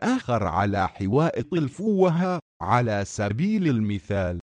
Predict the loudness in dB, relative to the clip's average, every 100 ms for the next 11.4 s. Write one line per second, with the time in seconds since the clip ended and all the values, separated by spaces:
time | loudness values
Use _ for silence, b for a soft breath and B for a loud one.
0 | -2 -2 0 0 0 0 0 -2 0 -4
1 | -2 -2 0 0 0 0 0 0 0 0
2 | 0 0 0 -2 -2 -2 -2 -2 -4 -4
3 | -4 -2 0 2 2 2 2 2 0 0
4 | -2 -2 0 -2 -2 -2 -6 _ -2 0
5 | 0 0 0 -2 -4 -2 0 2 0 -2
6 | 0 0 2 0 0 -2 0 2 2 2
7 | 0 2 2 2 0 -2 -4 -4 -4 -2
8 | -2 0 0 0 -2 _ 0 2 4 2
9 | 0 0 2 2 0 -4 -2 -2 0 0
10 | 0 -2 -4 -4 -2 0 0 0 0 -2
11 | 0 -2 -2 -6